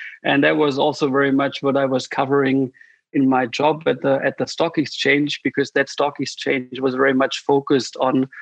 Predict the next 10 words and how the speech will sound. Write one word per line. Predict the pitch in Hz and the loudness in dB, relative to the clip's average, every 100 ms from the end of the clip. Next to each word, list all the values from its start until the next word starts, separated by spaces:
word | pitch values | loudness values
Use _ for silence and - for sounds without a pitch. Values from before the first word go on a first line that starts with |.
| - | -18
structured | - - 143 - 139 123 | -8 -2 -2 0 0 0
financial | - 135 135 139 131 | 2 2 4 2 0
products | - 139 135 131 - - | 0 0 2 0 -2 -4
for | 139 127 | 0 2
retail | 139 135 135 | 2 2 0
investors. | 123 120 117 - - 127 120 | 0 0 -2 -4 -6 -6 -6
So | - 139 | -2 0
it | 143 | 2
was | 143 131 | 0 0
a, | 135 131 | -2 -2